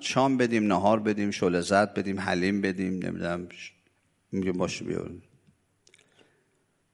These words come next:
بگو: «بخوام مردم دنیا رو به امام زمان، امام زمان مردم دنیا معرفی کنیم، مردم دنیا رو با امامشون آشتی بدیم»، نمی‌فهمه یعنی چی،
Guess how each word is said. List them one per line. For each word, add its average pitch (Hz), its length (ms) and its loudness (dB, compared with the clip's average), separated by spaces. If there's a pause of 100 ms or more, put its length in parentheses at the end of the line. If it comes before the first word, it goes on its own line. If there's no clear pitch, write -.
(100)
بگو: 151 140 8
«بخوام 147 220 4
مردم 143 520 8
دنیا 123 460 8
رو 139 80 8
به 131 60 6
امام 113 280 6
زمان، 113 320 6
امام 117 220 6
زمان 110 200 6
مردم 113 340 6
دنیا 110 300 6
معرفی 95 460 2
کنیم، 90 240 2
مردم 92 300 2
دنیا 92 340 2
رو 104 60 0
با 104 100 0
امامشون 92 440 2
آشتی 95 320 -2
بدیم»، 104 220 0
نمی‌فهمه 85 520 0
یعنی 78 200 -6
چی، - 240 -8